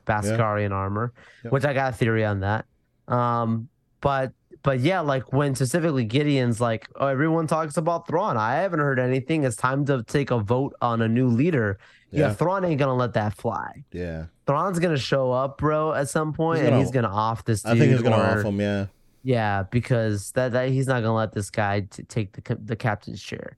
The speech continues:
Speaker 1: Yeah,
Speaker 2: Um,
Speaker 1: totally.
Speaker 2: and then Thrawn is a master strategist, so he doesn't just
Speaker 1: Yeah.
Speaker 2: show up just because he feel like he's got a plan.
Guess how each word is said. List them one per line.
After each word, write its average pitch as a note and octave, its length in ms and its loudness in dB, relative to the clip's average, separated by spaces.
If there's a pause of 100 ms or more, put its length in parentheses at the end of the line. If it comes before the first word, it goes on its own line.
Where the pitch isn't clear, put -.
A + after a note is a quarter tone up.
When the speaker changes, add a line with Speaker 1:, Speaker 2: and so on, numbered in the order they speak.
Speaker 1:
Yeah, F2+ 280 -6
Speaker 2:
Um, F2+ 60 -8
Speaker 1:
totally. G2+ 180 -2
Speaker 2:
and G#2 100 0
then D#3 260 0
Thrawn D#3+ 340 0
is D3 120 0
a C#3+ 60 2
master C3+ 440 0
strategist, G#2 680 -2
so A#2 160 0
he B2+ 180 2
doesn't C3 300 0
just A#2+ 180 0
Speaker 1:
Yeah. F2+ 60 -2
Speaker 2:
show A#2+ 180 0
up A#2 240 -4
just - 180 -4
because A2+ 240 -4
he G#2+ 120 -4
feel A2+ 220 -6
like A2+ 200 -2
he's A#2 260 0
got B2+ 160 0
a A2+ 40 -4
plan. - 400 -10